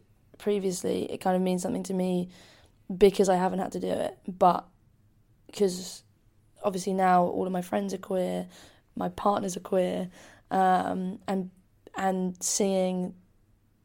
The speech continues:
the struggle that they go through with coming out, and then recognising how fortunate I am in not having to do that, I guess more than anything, it, it, A, makes me really respect how difficult it can be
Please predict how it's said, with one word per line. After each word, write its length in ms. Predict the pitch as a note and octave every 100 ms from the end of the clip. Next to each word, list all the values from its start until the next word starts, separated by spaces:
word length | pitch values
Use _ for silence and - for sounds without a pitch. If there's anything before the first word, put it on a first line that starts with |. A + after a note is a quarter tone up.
| _ _ _ -
the 320 | F#3+ F#3+ F3+ -
struggle 540 | - - - A#3 A#3 G3+
that 120 | F#3
they 100 | F3+
go 180 | F3+ F3+
through 160 | - -
with 120 | -
coming 300 | - - -
out, 320 | - - - - _ _ - - _ _ -
and 140 | G3
then 100 | F#3+
recognising 960 | G3 F3+ G3+ F#3+ F3+ F3+ F3+ F3+ F3 -
how 560 | - - F3+ F3 F3+ F3 F3+
fortunate 400 | F#3+ - F#3+ F3+
I 100 | F3+
am 220 | F3+ F3+
in 160 | F3+
not 220 | F#3 - - - _
having 380 | - G#3 G3 F#3+
to 80 | F#3
do 300 | G3 G3+ G3+
that, 340 | - G#2+ - - - - -
I 80 | G3
guess 240 | G3 F#3
more 180 | G3+ F#3+
than 100 | F#3
anything, 420 | F#3 F#3 F#3+ F#3
it, 360 | F#3 - - - _
it, 260 | - G3 - _ _ - _ -
A, 300 | A#3 A3+ A3
makes 340 | G#3 G3 -
me 140 | G3+ F#3+
really 340 | F#3+ F#3+ F#3
respect 880 | F#3 F3+ - - F#3+ - - - - _ _ _ _ _
how 180 | - F#3+
difficult 500 | F#3 G3+ G3 - -
it 100 | -
can 140 | - -
be 340 | - - A3